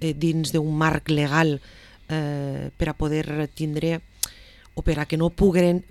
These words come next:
pa-, perquè no es passe el que ha passat enguany, que hagin tardat tant.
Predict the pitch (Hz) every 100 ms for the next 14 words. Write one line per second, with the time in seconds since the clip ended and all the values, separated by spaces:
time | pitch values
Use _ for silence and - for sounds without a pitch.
0 | - 170 - 170 175 - 190 196 180 165
1 | - 160 139 160 165 127 - - - -
2 | 160 - 160 151 127 127 - 165 147